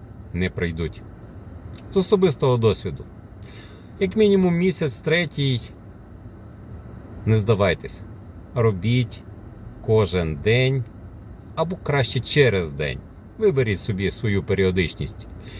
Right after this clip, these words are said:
Інформування про себе. Велику історію, ваше повідомлення,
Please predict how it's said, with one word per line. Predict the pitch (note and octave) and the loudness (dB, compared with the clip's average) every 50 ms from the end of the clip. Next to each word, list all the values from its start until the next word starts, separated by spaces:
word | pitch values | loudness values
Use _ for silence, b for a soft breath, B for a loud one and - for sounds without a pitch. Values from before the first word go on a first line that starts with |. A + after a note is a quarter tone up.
| B B | B B
Інформування | B A#2 A#2 - - B2 A#2+ B2 B2+ B2+ C3 D3+ D#3 D3 C#3 C3+ B2+ A#2 G#2+ - - | B 4 4 4 2 0 2 2 2 4 4 4 4 2 2 2 2 0 0 -2 -4
про | - A2 A#2 A#2+ C#3 C#3 A#2+ | -2 0 2 2 2 2 0
себе. | - - - A2+ G#2+ F#2+ D2 - - - - - - B B B B B B B B B - - - - - - - - - - - - - - - - - - - - - - - - - | 0 2 2 2 2 2 0 -2 -6 -10 -12 -14 -16 B B B B B B B B B -18 -16 -14 -14 -14 -14 -16 -16 -16 -16 -14 -14 -12 -12 -12 -12 -12 -12 -10 -10 -10 -10 -8 -4 0
Велику | A2+ C3 F3 G3+ A3+ G#3+ - - F#3+ F3 D3+ - - - - - - - - - - | 2 4 6 6 4 4 2 2 0 0 0 -2 -6 -12 -14 -14 -16 -16 -12 -6 -4
історію, | C3+ B2 - - G3+ G3 G3 F3 D#3 A#2+ E2+ D2 - - - - - - - - - - - - - - - - - - - - - - | -4 -2 2 4 6 6 6 6 2 0 -2 -2 -6 -10 -14 -16 -16 -16 -16 -18 -18 -16 -16 -18 -16 -18 -18 -18 -18 -18 -18 -18 -8 -2
ваше | - C#3+ C3 B2 - C#3 | 2 2 2 2 2 0
повідомлення, | B2 - D3+ D3 E3 E3 D3+ D3+ G#2+ F2+ E2 D2+ C2+ C2 - | 0 0 0 0 2 4 4 6 6 4 2 -2 -4 -6 -8